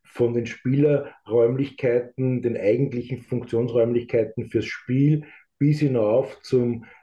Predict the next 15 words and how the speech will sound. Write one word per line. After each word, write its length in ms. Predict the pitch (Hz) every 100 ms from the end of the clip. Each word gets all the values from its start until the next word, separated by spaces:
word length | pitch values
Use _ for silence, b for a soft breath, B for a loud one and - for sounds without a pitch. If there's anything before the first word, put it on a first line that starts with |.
| -
V 100 | 113
I 200 | 135 131
P, 340 | - 113 139
aber 220 | 139 120 117
auch 260 | 117 -
Bürobereich 920 | 120 98 113 147 143 117 110 - - - -
alle 200 | 123 127
Funktionen 560 | 123 113 - 127 127
unterbringen 680 | 127 120 120 117 101 110 110
müssen. 640 | 107 107 - - 151 175 B B B
Das 120 | 120
heißt, 160 | 120 120
dieses 240 | 127 123 -
Gebäude 440 | - 117 113 123
ist 340 | - 143 -